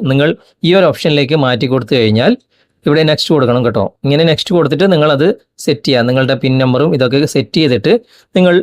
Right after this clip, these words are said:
ഏഹ്, ഇതിലേക്ക് സെറ്റ് ചെയ്ത് വെച്ച് കഴിഞ്ഞാൽ നിങ്ങളുടെ മൊബൈൽ നഷ്ടപ്പെട്ടു, അവർ നെറ്റ്വർക്ക് on ആക്കിയാലും ഓഫ് ആക്കിയാലും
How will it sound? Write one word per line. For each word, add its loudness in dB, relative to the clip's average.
ഏഹ്, 2
ഇതിലേക്ക് 2
സെറ്റ് -2
ചെയ്ത് 2
വെച്ച് -4
കഴിഞ്ഞാൽ 0
നിങ്ങളുടെ 4
മൊബൈൽ 0
നഷ്ടപ്പെട്ടു, -2
അവർ 0
നെറ്റ്വർക്ക് 0
on 2
ആക്കിയാലും 0
ഓഫ് 0
ആക്കിയാലും -2